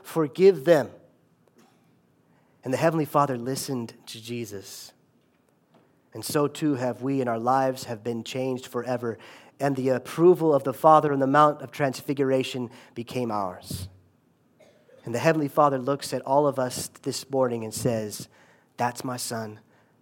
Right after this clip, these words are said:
that's my daughter, that's my son, that's my daughter, that's my son, that's my daughter, whom I've chosen, whom I'm well pleased."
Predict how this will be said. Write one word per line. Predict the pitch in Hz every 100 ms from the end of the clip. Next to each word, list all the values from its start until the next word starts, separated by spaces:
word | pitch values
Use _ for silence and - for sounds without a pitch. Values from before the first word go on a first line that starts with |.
| -
that's | 117 131
my | 127 120
daughter, | 120 113 107 107 - -
that's | 131 127
my | 127
son, | 113 - 117
that's | 135 -
my | 127
daughter, | 123 120
that's | 117 143
my | 135 123
son, | - 123
that's | 139 147
my | 135
daughter, | 127 123
whom | 117 139
I've | 123 117
chosen, | - 151 147 135 135 117 - -
whom | 151
I'm | 139 127
well | 131
pleased." | 123 - 139 127 104 - - -